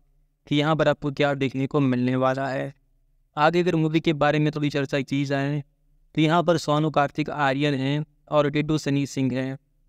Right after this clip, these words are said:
और बेहद ही अच्छे दोस्त होते हैं। टिट्टू का कहीं लड़कियों से ब्रेकअप हो गया होता है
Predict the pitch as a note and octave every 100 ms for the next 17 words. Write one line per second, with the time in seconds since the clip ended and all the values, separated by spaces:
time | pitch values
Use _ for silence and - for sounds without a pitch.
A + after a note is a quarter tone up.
0 | _ D3 C#3 C#3 C#3+ D#3 D#3+ E3 D3 C#3+
1 | D#3 C#3 C3+ C#3+ C3+ C#3 D3+ - _ _
2 | _ _ _ D#3 D#3+ E3+ F3+ E3 E3+ E3
3 | D3+ D3+ E3 D#3+ C#3 C#3+ C#3+ D3 - D3+
4 | - C#3+ C3+ C#3 C3 C3 C#3 C#3 C3 C3+